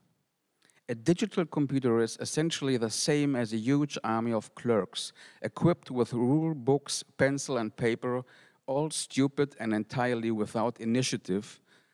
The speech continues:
but able to follow exactly millions of precisely defined operations.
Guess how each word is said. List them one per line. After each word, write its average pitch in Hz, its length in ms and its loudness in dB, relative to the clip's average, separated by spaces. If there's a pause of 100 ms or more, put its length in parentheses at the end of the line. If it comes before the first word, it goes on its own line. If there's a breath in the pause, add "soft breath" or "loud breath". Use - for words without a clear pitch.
(120)
but 143 120 2
able 175 280 4
to 139 120 -4
follow 151 460 2
exactly 123 540 0
millions 123 540 0
of 110 180 -8
precisely 113 680 -2
defined 104 520 -2
operations. 87 760 -4